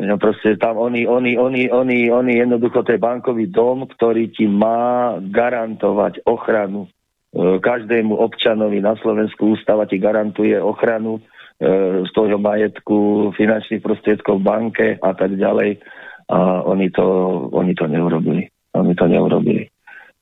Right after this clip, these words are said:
bolo to riešené aj na pôde parlamentu.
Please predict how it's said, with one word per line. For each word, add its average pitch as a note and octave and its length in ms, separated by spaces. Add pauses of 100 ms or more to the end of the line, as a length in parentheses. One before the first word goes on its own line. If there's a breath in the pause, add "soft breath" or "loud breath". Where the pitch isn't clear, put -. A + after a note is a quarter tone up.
(360)
bolo G#2+ 240
to A2 80
riešené G#2+ 640
aj - 80
na G2+ 120 (280)
pôde G#2 480 (760)
parlamentu. A2+ 800